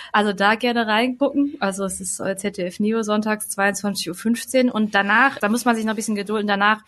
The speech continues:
bin ich dann unterwegs für Terra X. Dann starten so die Dreharbeiten. Ich will nicht zu viel verraten, aber es geht um die geheimnisvolle Welt unserer Gehirne.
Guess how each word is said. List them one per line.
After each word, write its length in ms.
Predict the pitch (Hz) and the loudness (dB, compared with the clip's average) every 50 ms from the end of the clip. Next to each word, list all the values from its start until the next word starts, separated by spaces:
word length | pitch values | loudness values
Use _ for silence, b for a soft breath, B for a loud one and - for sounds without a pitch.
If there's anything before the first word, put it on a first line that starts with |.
| B B B B B B | B B B B B B
bin 100 | B 214 | B -4
ich 120 | 220 214 - | -4 -4 -2
dann 180 | 208 196 202 | -2 -4 -2
unterwegs 540 | - 208 202 220 214 208 208 226 220 - - | -4 -4 -4 -2 -2 -2 -2 -2 -4 -6 -8
für 160 | - - 202 | -8 -8 -8
Terra 300 | 196 - 262 254 208 170 | -2 2 4 4 4 4
X. 360 | 175 190 - - - - - - | 4 2 -2 -4 -8 -14 -14 -12
Dann 380 | 185 180 180 180 180 175 - - - - - | -10 -10 -10 -10 -10 -12 -14 -16 -16 -12 -10
starten 380 | 185 - - 202 196 - 202 | -8 -4 -2 -2 -2 0 -2
so 80 | 196 202 | -4 -6
die 140 | 190 196 190 | -6 -6 -6
Dreharbeiten. 800 | - - - 220 220 214 208 190 185 185 - - 202 214 214 - - | -6 -6 -4 0 0 2 2 4 4 2 2 0 -2 -4 -6 -6 -8
Ich 160 | - - - | -10 -6 -4
will 60 | 214 | -2
nicht 140 | 214 208 - | -2 -2 -4
zu 100 | - 233 | -6 -6
viel 180 | - - 233 233 | -4 -2 -4 -2
verraten, 400 | - 220 202 196 202 214 220 220 | -2 -2 0 2 2 2 2 0
aber 140 | 196 185 190 | 0 -2 -2
es 100 | 185 190 | -2 -4
geht 180 | 208 208 202 | -4 -4 -4
um 160 | - 190 196 | -4 -6 -6
die 360 | 175 185 185 185 190 190 185 175 | -6 -6 -4 -2 0 0 0 0
geheimnisvolle 640 | - 185 - 226 247 247 233 - 220 202 196 190 | 0 2 2 4 4 4 2 2 0 2 2 4
Welt 160 | 180 202 208 - | 4 4 2 2
unserer 240 | - 202 - 196 185 | 0 -2 0 0 0
Gehirne. 640 | 196 185 165 196 226 247 220 180 185 233 277 - | 0 0 0 2 2 4 4 2 2 0 -2 -4